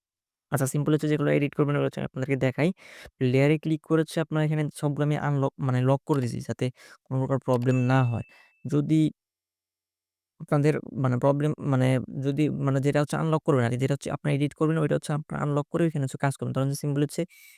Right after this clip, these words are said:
এই ছবি যেটা আছে, ছবিতে হচ্ছে আপনার কাজ করতে, ছবি simply কি একদম নিচে চলে যাবেন, এই ছবিটা এখানে আনলক করে এটা এখান থেকে ডিলিট করে আপনাদের ইচ্ছা মতো ছবি এখানে হচ্ছে অ্যাটাচ করে নেবেন।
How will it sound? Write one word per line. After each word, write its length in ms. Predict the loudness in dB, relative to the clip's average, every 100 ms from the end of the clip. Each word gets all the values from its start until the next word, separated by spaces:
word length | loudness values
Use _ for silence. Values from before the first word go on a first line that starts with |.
| _
এই 100 | -6
ছবি 260 | -2 2 2
যেটা 240 | 2 2 2
আছে, 160 | 0
ছবিতে 280 | -2 -2 -2
হচ্ছে 160 | -2 -2
আপনার 160 | -2
কাজ 120 | -2 -4
করতে, 200 | -6 -8
ছবি 200 | -6 -6
simply 260 | -2 -2 0
কি 80 | 0
একদম 240 | 0 0
নিচে 160 | -2 0
চলে 160 | 0 2
যাবেন, 180 | 0
এই 100 | 0
ছবিটা 260 | -2 -2 -2
এখানে 200 | -2 0
আনলক 200 | -2 -2 0
করে 160 | 0 0 _ _ _ -6
এটা 160 | 2 4
এখান 220 | 4 4
থেকে 140 | 2
ডিলিট 240 | 2 0 0
করে 140 | 0
আপনাদের 260 | 0 0 -2
ইচ্ছা 160 | -2
মতো 160 | -2 -2
ছবি 160 | 0 0
এখানে 160 | 2
হচ্ছে 140 | 0 -2
অ্যাটাচ 180 | -4 -4
করে 180 | -2 2
নেবেন। 220 | 2 0